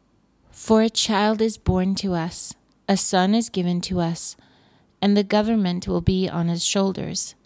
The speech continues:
His name will be called Wonderful Counselor, Mighty God, Everlasting Father,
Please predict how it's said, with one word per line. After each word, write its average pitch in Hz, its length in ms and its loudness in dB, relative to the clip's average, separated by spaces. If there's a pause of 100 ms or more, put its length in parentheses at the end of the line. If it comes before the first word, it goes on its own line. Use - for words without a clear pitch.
(460)
His 202 280 2
name 190 520 0
will 185 160 2
be 185 120 -4
called 180 480 -4
Wonderful 180 560 -2
Counselor, 175 800 -4 (480)
Mighty 185 400 0
God, 180 500 -4 (340)
Everlasting 190 880 0
Father, 175 580 -4